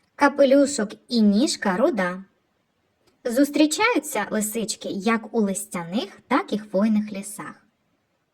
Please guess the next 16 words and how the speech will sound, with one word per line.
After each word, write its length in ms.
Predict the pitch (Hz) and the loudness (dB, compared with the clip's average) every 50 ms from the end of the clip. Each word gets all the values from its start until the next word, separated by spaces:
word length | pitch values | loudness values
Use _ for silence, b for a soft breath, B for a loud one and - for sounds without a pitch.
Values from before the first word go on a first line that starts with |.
| _ _ _ _ _ _ _ _ _ _ _ _ _ _ _ _ | _ _ _ _ _ _ _ _ _ _ _ _ _ _ _ _
Пам'ятаємо, 840 | 208 208 202 214 220 208 214 214 208 202 196 208 240 262 320 - - b b b b b b b | 2 2 4 2 2 0 0 0 0 0 2 2 0 0 0 -2 -4 b b b b b b b
що 420 | - - - - - - 220 226 220 | -12 -8 -6 -6 -2 -2 -2 -4 -4
обманки 640 | 233 214 185 180 202 214 208 190 180 175 - - 170 | -6 -6 -4 -2 0 2 2 2 0 -2 -6 -8 -8
лисичок 720 | 165 165 160 - - - 247 349 - - - - - - _ _ | -8 -8 -8 -8 -6 -2 -2 -2 -2 -2 -4 -4 -6 -8 _ _
мають 580 | 240 208 202 202 208 220 220 214 214 214 - - - | -6 -4 0 2 4 4 4 4 2 -2 -6 -10 -6
більш 420 | 220 247 294 294 - - - - | 0 2 2 2 2 0 -6 -10
виражений 760 | 185 180 180 190 247 277 233 - - 180 170 160 156 - - _ _ | -6 -4 -2 0 0 0 0 -2 -4 -8 -10 -12 -16 -18 -18 _ _
яскравий 760 | - 202 190 180 180 - - - - 165 180 190 202 220 202 | -10 -4 -4 -4 -4 -6 -10 -10 -6 -6 -6 -6 -6 -10 -12
колір. 500 | - - - 180 170 165 165 165 160 - - _ _ _ _ _ _ _ _ _ _ _ _ _ _ _ _ _ b b b b b b b | -12 -12 -8 -6 -6 -6 -6 -10 -14 -16 -20 _ _ _ _ _ _ _ _ _ _ _ _ _ _ _ _ _ b b b b b b b
А 140 | - 233 254 | 4 4 4
ось 220 | 311 349 - - | 4 2 -2 -8
це 220 | - - 269 233 208 | 0 2 2 2 2
що 240 | 208 - - 208 196 | 0 -2 -2 -4 -2
за 120 | 196 202 | -2 -4
гриб? 260 | 196 202 196 175 165 - - _ _ _ _ _ _ _ _ _ _ _ _ _ _ _ _ | -2 -2 -2 -4 -4 -8 -16 _ _ _ _ _ _ _ _ _ _ _ _ _ _ _ _
Печериця 840 | - 240 240 226 - - 208 190 196 226 302 349 - - - 196 196 | 0 0 2 2 2 0 0 2 2 2 0 -2 -4 -6 -8 -8 -10